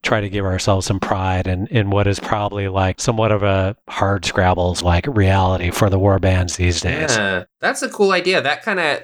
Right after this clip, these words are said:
Speaker 2: that kinda adds an interesting edge to the, like, grizzled veteran sort of archetype.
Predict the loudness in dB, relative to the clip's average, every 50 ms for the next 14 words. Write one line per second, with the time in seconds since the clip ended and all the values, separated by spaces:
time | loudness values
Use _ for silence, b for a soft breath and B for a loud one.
0 | -10 _ -4 -4 -4 -4 -4 -4 -2 -2 -2 -2 -2 -2 -4 -4 -4 -6 -8 -6
1 | -6 -6 -6 -6 -6 -4 -2 -2 -2 -2 -2 -2 -4 -4 -4 -6 -8 -8 -6 -6
2 | -2 -2 0 0 0 -2 -4 -8 -14 -14 -16 -18 _ _ -4 -2 -2 -2 -4 -4
3 | -4 -4 -4 -4 -4 -4 -2 -2 -2 -4 -4 -4 -4 -2 -2 -2 -2 -4 -4 -6
4 | -6 -2 -2 0 0 0 -2 -2 -2 -2 -2 -4 -6 -6 -6 -6 -8 -8